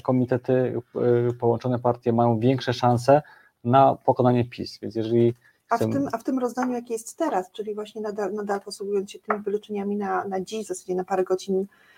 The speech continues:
Speaker 2: wcześniej, to, y, ko i Lewica dostaje trzynaście mandatów więcej. I teraz słuchajcie, moja,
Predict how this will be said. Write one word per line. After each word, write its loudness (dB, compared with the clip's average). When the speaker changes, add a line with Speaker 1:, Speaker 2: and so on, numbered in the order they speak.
Speaker 2:
wcześniej, 2
to, 8
y, 0
ko 4
i -2
Lewica 2
dostaje 0
trzynaście -2
mandatów 0
więcej. -6
I 0
teraz 10
słuchajcie, 4
moja, 4